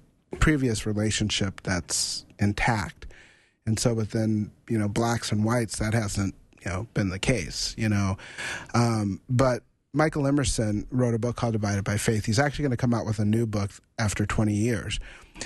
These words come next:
But I was reading through this the other day, and what was interesting is that there was a point in his book that said basically on this for white evangelicals, and I know it's hard because we're such individualists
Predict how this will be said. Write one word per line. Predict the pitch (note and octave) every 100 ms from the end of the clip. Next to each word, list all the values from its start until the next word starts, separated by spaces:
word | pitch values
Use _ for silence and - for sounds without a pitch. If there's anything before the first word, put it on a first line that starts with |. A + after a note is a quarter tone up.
| -
But | C#3
I | C3+
was | B2+
reading | D#3+ F3+ D3
through | C3+
this | A#2 A2+ -
the |
other | A2+ A#2
day, | A#2+ B2+
and | A#2+
what | A#2+
was | A#2+ D#3
interesting | F#3+ G3+ - B2
is | A#2 A2
that | A#2
there | C3
was | B2
a | A#2
point | - D3+ E3
in | D3
his | A#2
book | - A#2 -
that | A2+ -
said | - A2+ G#2+
basically | A#2+ C3+ - F3 D#3+ D3+
on | C3 A#2
this | A2+ G#2+
for | - A#2+
white | A#2 A#2+
evangelicals, | B2 B2 B2 B2 C3 - G2 G#2+
and | - B2+
I | C3
know | C#3+
it's | A#2+
hard | - C3
because | B2 A2+ A2+
we're | A#2
such | - A#2+ B2+
individualists | A#2 A2+ A#2 A#2 A2 A2+ -